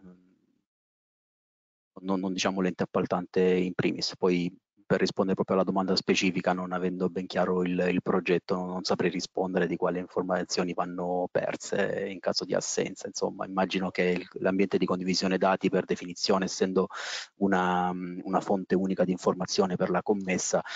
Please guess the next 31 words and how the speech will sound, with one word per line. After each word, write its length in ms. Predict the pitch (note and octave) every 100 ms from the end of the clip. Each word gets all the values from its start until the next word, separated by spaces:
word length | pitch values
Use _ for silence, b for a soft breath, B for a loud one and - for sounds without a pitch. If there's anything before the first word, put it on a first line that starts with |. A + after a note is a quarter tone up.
| B
dovrebbe 420 | - G2 F#2+ F2 F#2+
contenere, 920 | G2 F#2 - F#2+ F#2 F#2 F#2 F#2 -
quando 360 | - F#2 F2+ F2
ce 120 | F#2+
ne 120 | F2+
se 140 | - F2
ne 100 | F2
dota, 500 | F#2+ F2+ - F#2+ -
eh, 140 | G2
quando 200 | F#2+ F3+
ci 140 | F#3 F#3
si 100 | F#3+
dota 280 | F#3+ F#3 F3+
di 160 | F3+
una 160 | F3+ F3+
soluzione 320 | - F3 F#3+
di 80 | F3+
questo 280 | F#3 - -
tipo, 300 | G2 G2 F#2
che, 300 | - F2+ -
eh, 600 | F2+ F2+ F2 F2 F2 F2
dovrebbe 260 | E2 F#2+ F#2
contenere 460 | F#2 - G2 F#2+
tutte 300 | - A2 -
le 80 | F#2+
informazioni 640 | F#2 G#2 F#2 F2+ - F#2 F2+
di 180 | F#2 F2+
una 140 | F2+
determinata 800 | F2 - B2+ F#3 F2+ F#2 F2+ F2+
commessa, 640 | - - G2+ F#2 - G#2 G2+
da, 140 | F2+